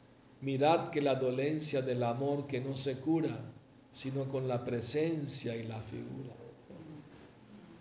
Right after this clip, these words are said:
Él quería ver la pre-, la, la,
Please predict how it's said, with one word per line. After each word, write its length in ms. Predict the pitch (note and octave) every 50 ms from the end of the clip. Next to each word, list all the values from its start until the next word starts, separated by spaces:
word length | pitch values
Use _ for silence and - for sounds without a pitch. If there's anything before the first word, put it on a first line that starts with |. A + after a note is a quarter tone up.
| - - - -
Él 180 | - C3 B2+ A#2+
quería 300 | - C#3+ C#3 D3 D3 C#3
ver 180 | C#3+ C#3+ D3 D3+
la 160 | D3+ D3 C3+
pre-, 320 | - B2+ B2+ B2+ B2+ B2+ -
la, 320 | D3+ C3 B2 B2 B2 - -
la, 360 | - B2+ B2 A2 F2+ - -